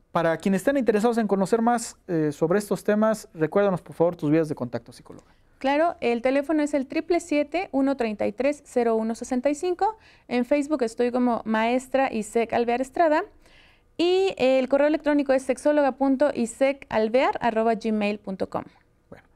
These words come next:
Speaker 1: Y dejar, eh, en claro que una cosa es la ficción, lo que vemos o escuchamos en la tele, y otra cosa es la realidad, ¿no?
Speaker 2: Sí, esa es otra cosa que los jóvenes deben tener en cuenta y los papás también,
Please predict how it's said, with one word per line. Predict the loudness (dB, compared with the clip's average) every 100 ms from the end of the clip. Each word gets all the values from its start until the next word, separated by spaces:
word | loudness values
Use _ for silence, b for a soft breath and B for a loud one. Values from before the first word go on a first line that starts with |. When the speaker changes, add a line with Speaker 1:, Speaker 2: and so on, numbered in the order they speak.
| _
Speaker 1:
Y | -4
dejar, | 0 2 2 2
eh, | 2 0 -2
en | -2
claro | 0 0
que | 0
una | 0 0
cosa | 0 -2
es | -2
la |
ficción, | -2 -2 -2 0
lo | -2
que | -2 -4 -4 _ _
vemos | -4 -2 -2 -4 -4
o | -4
escuchamos | -4 -6 -4 -4
en | -4
la | -2
tele, | 0
y |
otra | 0 -2
cosa | -6 -2
es |
la | 0
realidad, | 0 -4 -6 -6
¿no? | -8 -10 B B
Speaker 2:
Sí, | -4 -2 0
esa | 0 0
es | 0
otra | 0 0
cosa | -2 -2
que | -4
los | -4 -2
jóvenes | -2 0 -2
deben | -2
tener | -4 -4 -6
en | -4
cuenta | -4 -2 -2 -4 -4
y | -4 -2 0 -2 0
los | 2 2 0
papás | -4 -2 -4 -4
también, | -8 -4 -4